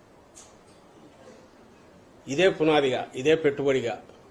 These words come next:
ఈ పత్రిక ద్వారా తెచ్చుకున్న పేరే పెట్టుబడిగా ప్రజల సొమ్ముతో ఇంతకాలం ఒక అవినీతి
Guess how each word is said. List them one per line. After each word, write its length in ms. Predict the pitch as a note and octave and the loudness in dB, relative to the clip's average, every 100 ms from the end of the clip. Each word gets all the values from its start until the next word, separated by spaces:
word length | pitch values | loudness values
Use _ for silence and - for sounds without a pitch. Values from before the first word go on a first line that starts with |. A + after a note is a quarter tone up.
| - - - - - - | -20 -20 -20 -20 -20 -18
ఈ 40 | C3 | -6
పత్రిక 300 | C3+ C3 D3+ D3+ | -6 -2 0 4
ద్వారా 220 | D3+ D3 C3+ B2+ | 6 6 4 0
తెచ్చుకున్న 400 | B2 - - A#2 A2+ - - - | -8 -10 -8 -6 -8 -12 -14 -2
పేరే 260 | C3+ C#3 B2+ - | 0 2 0 -4
పెట్టుబడిగా 480 | A2+ B2+ A#2+ G#2 - - - - - - _ - - - - - | -12 -8 -8 -10 -14 -18 -20 -20 -20 -20 _ -20 -20 -20 -20 -8
ప్రజల 220 | C3+ D#3+ D#3+ | -2 0 0
సొమ్ముతో 280 | D#3+ D#3 C#3+ C3+ | -2 -4 -2 -4
ఇంతకాలం 440 | A#2 C3 C#3+ C3+ A2 - - - - - - - - - - - - A#2+ | -4 -2 0 0 -4 -10 -20 -20 -20 -20 -20 -20 -20 -20 -20 -20 -14 -8
ఒక 100 | C3 A#2+ - - - A#2 | -6 -6 -10 -20 -10 -6
అవినీతి 380 | C#3+ E3 D#3+ | -2 0 0